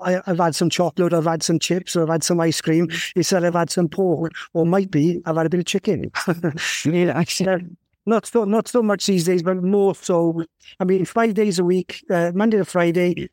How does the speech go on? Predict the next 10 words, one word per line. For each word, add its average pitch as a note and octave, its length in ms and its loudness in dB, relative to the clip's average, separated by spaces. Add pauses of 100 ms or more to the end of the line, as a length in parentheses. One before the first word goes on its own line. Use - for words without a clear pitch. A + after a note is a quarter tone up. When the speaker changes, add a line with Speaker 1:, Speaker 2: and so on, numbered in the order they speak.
(200)
Speaker 1:
I D#3+ 120 2
just D#3+ 200 0
concentrate E3+ 520 0
having E3 300 2
that, E3 200 -2 (440)
<laughs> - 60 -20
taking F3+ 300 0
mince G3 260 2
into E3+ 180 0
work E3 400 0